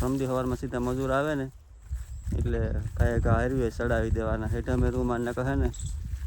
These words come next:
કલાક દોઢ કલાક નીકળી જાય, એ રીતના હે. તો ભાગ્યે ઘેર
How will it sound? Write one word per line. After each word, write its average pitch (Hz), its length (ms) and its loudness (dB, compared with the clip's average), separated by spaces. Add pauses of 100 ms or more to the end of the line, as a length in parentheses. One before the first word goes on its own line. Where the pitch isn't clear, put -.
(140)
કલાક 127 260 2
દોઢ 127 240 0
કલાક 117 240 0
નીકળી 113 400 -2
જાય, - 160 -12 (1600)
એ 131 80 -2
રીતના 120 380 -4
હે. 135 80 0 (1300)
તો 123 240 -6
ભાગ્યે 127 320 0
ઘેર 139 300 0